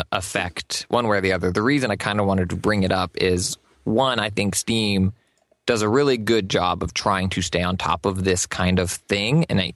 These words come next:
you know, they just, not just, but somewhat recently relaunched their store and how, you know, you can follow people's playlists, or not playlists, recommended games.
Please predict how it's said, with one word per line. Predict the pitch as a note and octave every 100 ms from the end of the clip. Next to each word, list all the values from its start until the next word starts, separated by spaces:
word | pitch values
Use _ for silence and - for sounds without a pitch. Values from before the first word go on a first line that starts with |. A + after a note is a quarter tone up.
| _
you | F#2
know, | F2
they | F#2
just, | F#2 - - -
not | E2 E2
just, | F2 E2 -
but | - - -
somewhat | - A#2+ A2+
recently | - G2+ B1 F2
relaunched | F2+ F#2 F2 F2+
their | - F2+
store | - - F3+ D3+ C#3+ B2+
and | G2+
how, | F#2+ F#2 F#2 - - -
you | G#2
know, | F#2 E2 D#2+ -
you | G2+
can | G2+
follow | F#2+ G2+ G2 G2
people's | F#2+ F#2 F#2 F#2 -
playlists, | - B2+ A2+ G#2+ -
or | F2 -
not | F2+ -
playlists, | - - -
recommended | G#2 G#2+ F2+ F2+
games. | A#2+ A#2+ G#2+ G2+